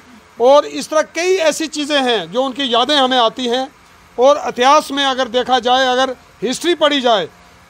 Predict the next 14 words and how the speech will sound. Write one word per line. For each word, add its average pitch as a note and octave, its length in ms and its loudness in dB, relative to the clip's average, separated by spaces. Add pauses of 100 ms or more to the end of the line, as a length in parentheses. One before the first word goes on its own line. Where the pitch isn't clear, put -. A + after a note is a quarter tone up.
तो B3+ 140 4
ये C4+ 200 4
एक C4 120 -2
ऐसा B3 220 0
परिवार B3 480 0
है A#3+ 300 -2 (300)
कि A#3+ 80 -2
जिन्होंने B3+ 380 -2
अपने B3 300 -2
देश C4+ 260 0
के B3+ 160 -2
लिए A#3+ 340 2 (320)
बलिदान C4+ 520 0
दिया, A#3+ 360 0